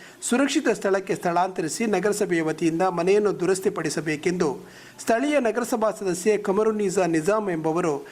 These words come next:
ನಗರಸಭೆಯ ಪೌರಾಯುಕ್ತರಿಗೆ ತಿಳಿಸಿದ್ದರು. ಮುನ್ನೂರು ಗ್ರಾಮದ ಮದನಿನಗರ ಎಂಬಲ್ಲಿನ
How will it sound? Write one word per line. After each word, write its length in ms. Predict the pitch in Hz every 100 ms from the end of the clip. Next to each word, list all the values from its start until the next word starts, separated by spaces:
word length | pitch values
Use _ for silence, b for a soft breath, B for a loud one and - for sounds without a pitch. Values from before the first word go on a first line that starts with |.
| 196
ನಗರಸಭೆಯ 560 | 196 285 294 262 254
ಪೌರಾಯುಕ್ತರಿಗೆ 840 | 226 185 196 202 180 - 170 160
ತಿಳಿಸಿದ್ದರು. 760 | 160 170 151 180 165 156 147 -
ಮುನ್ನೂರು 360 | 185 214 254 254
ಗ್ರಾಮದ 400 | 214 202 202 190 233
ಮದನಿನಗರ 600 | 190 170 208 208 180 175
ಎಂಬಲ್ಲಿನ 460 | 160 165 156 156